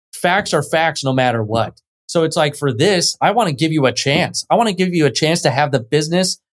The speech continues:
that you dreamed of. Because when you started your company,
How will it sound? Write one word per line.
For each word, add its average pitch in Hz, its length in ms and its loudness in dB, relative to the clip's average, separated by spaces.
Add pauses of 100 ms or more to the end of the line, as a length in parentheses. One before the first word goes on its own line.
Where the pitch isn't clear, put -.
that 139 200 0
you 147 140 0
dreamed 135 540 2
of. 98 220 -2 (460)
Because 185 340 -2
when 190 100 0
you 165 120 -2
started 240 500 0
your 269 140 -4
company, 294 500 -2